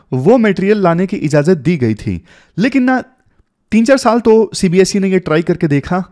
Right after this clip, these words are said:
लेकिन उसके बाद दो हज़ार सत्रह अठारह के एकेडमिक ईयर से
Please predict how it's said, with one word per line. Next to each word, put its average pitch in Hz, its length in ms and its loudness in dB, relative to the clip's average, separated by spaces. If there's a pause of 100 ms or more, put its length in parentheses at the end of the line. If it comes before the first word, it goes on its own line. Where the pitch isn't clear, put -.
(800)
लेकिन 220 200 2
उसके 277 240 0
बाद 208 220 0
दो 202 180 4
हज़ार 156 240 0
सत्रह 220 340 0
अठारह 180 340 0
के 202 120 -2
एकेडमिक 160 540 0
ईयर 170 200 0
से 180 280 -4